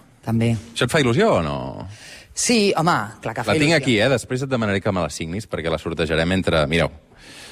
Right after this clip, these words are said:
Speaker 2: tenim aquí, vull dir que això us ho emporteu vosaltres i li demanarem a la Laia que ens ho signi.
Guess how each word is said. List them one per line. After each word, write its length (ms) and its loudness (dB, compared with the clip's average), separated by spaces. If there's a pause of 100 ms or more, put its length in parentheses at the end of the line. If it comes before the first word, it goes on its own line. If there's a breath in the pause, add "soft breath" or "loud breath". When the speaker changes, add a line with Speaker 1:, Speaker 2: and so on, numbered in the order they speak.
(280 loud breath)
Speaker 2:
tenim 200 0
aquí, 300 0
vull 300 -12
dir 40 -8
que 80 -4
això 320 2
us 140 -6
ho 20 2
emporteu 380 2
vosaltres 680 0
i 160 2
li 80 2
demanarem 400 0
a 120 4
la 100 4
Laia 160 4
que 80 4
ens 80 2
ho 20 4
signi. 220 -4